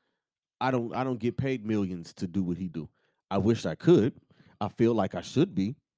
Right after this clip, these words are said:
But check this out. The top ten forty times at the Combine this year. And these are the official times. The unofficial times were ridiculous. But here are the official times. Sky Moore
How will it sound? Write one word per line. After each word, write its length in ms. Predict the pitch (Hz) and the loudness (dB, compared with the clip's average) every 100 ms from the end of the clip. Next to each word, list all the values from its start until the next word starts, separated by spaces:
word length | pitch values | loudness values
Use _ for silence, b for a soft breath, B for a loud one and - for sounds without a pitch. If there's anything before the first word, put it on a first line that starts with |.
| _ _ _ - | _ _ _ 8
But 340 | 240 190 - _ _ _ | 10 10 6 _ _ _
check 200 | - 262 | 4 4
this 180 | 233 - | 4 2
out. 220 | 165 - _ _ _ _ _ _ _ _ - | 2 0 _ _ _ _ _ _ _ _ -16
The 60 | 123 | -4
top 280 | 220 269 233 | 4 4 4
ten 220 | 262 220 | -2 -2
forty 340 | - 226 208 | 2 2 2
times 420 | 180 185 160 151 156 | 0 0 0 -4 -6
at 120 | 165 | -6
the 60 | - | -2
Combine 540 | 175 156 135 123 113 | -2 0 4 4 4
this 200 | 110 - | -2 -4
year. 200 | 98 76 _ _ _ _ _ _ _ _ _ _ _ _ _ 117 | -8 -8 _ _ _ _ _ _ _ _ _ _ _ _ _ -4
And 120 | 139 | 0
these 180 | 233 214 | 2 4
are 100 | 185 | 4
the 160 | 170 | 2
official 300 | 143 175 139 | 0 -2 -4
times. 200 | 165 123 | -2 -2
The 80 | 131 | 0
unofficial 420 | 269 226 208 - | 2 4 2 0
times 340 | - 165 135 117 | -2 2 2 0
were 100 | 107 | -8
ridiculous. 640 | 95 82 147 - - - _ _ _ _ _ _ _ - | -8 -4 -4 -4 -18 -20 _ _ _ _ _ _ _ 0
But 140 | 147 | 4
here 160 | 160 226 | 6 6
are 100 | 202 | 6
the 160 | 175 165 | 4 0
official 320 | - 160 143 | 2 -2 0
times. 300 | 143 107 107 | -2 -2 -4
Sky 260 | - 208 | 2 2
Moore 400 | 220 202 202 196 | 4 2 2 0